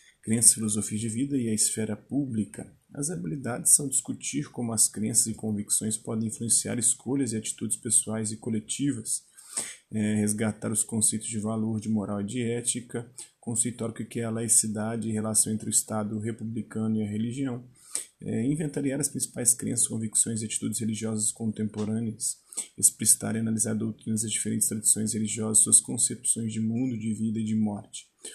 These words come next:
Os conteúdos relacionados aí, crenças, convicções e atitudes, manifestações e tradições religiosas,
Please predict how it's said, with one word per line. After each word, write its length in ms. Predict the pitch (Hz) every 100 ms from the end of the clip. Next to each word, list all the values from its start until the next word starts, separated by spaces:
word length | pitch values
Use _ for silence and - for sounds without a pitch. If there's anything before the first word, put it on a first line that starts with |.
| - -
Os 140 | - -
conteúdos 440 | 147 139 135 120
relacionados 640 | 120 110 - 110 110 110
aí, 120 | 123 156
crenças, 340 | 127 127 120
convicções 600 | 113 107 107 - 107 104
e 40 |
atitudes, 480 | 107 - - 175 160
manifestações 760 | 143 113 110 110 110 110 110 110
e 60 |
tradições 540 | 107 107 101 - 101 104
religiosas, 720 | 117 120 135 127 127 -